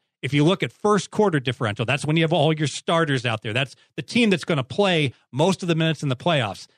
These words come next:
The Houston Rockets are five points better than an average team in the N B A. That's their point differential.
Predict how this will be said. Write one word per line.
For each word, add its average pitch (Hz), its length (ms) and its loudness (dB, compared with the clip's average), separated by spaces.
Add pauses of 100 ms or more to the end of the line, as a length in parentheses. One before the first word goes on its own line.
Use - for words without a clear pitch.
(140)
The 131 80 -6
Houston 214 420 2
Rockets 185 460 0
are 143 120 -4
five 214 680 -2
points 208 380 0
better 135 580 -2 (340)
than 139 300 -2 (540)
an 160 100 -2
average 170 460 0
team 160 200 2
in 135 60 0
the 127 100 0
N 131 120 0
B 123 80 2
A. 113 40 0
That's 123 180 -4
their 160 100 -2
point 185 300 0
differential. 113 600 -6